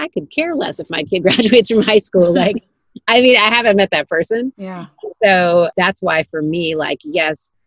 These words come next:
Speaker 1: we always wanna support individuals, but we also have to look at not just the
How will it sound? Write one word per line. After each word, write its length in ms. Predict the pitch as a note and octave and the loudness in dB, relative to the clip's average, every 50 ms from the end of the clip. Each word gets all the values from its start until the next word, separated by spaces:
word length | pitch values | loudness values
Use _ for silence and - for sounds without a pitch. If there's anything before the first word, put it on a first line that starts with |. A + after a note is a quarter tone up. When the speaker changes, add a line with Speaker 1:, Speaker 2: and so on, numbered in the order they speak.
| _ - | _ -6
Speaker 1:
we 100 | F#3 E3+ - | -6 -4 -2
always 240 | F3 F#3 F#3+ G3 F3+ | 0 2 2 2 0
wanna 160 | F3+ E3 D#3 | 0 -4 -6
support 380 | C#3+ - D3+ - - D3 D3+ - | -6 -8 -8 -6 -6 -6 -4 -4
individuals, 840 | D3 D3+ C#3+ C#3+ C3 C3+ C#3 D3 D#3 F3 A3 B3+ C4+ C#3+ C4 - - _ _ _ _ _ _ | -4 -4 -4 -6 -6 -6 -6 -6 -6 -6 -8 -6 -6 -6 -8 -10 -12 _ _ _ _ _ _
but 100 | - F3 | -6 -4
we 100 | F3 F3+ | -4 -2
also 320 | - E3 F3+ F#3+ - F#3 E3 | -2 -2 -2 -2 -2 -4 -4
have 180 | D#3+ D3+ C3+ | -4 -4 -4
to 80 | - D3+ | -4 -4
look 260 | D#3 D3+ D3+ - - | -2 -2 -2 -4 -4
at 140 | C#3+ D3 - | -8 -8 -8
not 260 | D3 E3 D3 C#3+ D3 | -8 -6 -6 -6 -6
just 200 | - D3+ D3 - | -6 -6 -6 -6
the 100 | D3 | -8